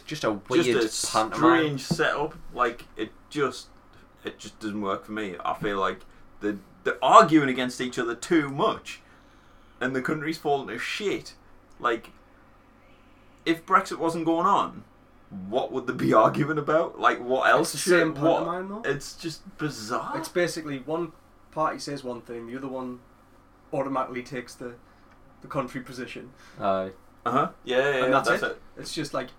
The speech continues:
Speaker 3: I, I think this is what I'm saying. Well, because you said it, it's a bad idea. And,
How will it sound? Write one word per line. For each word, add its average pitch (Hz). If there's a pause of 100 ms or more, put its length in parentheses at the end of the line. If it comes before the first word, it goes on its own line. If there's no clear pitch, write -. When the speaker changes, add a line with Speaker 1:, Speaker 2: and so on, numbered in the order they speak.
Speaker 3:
I, 131
I -
think 131
this 139
is 143
what 123
I'm 123
saying. 135
Well, 127
because 123
you 131
said 135
it, 123
it's -
a 117
bad 117
idea. 113 (1600)
And, -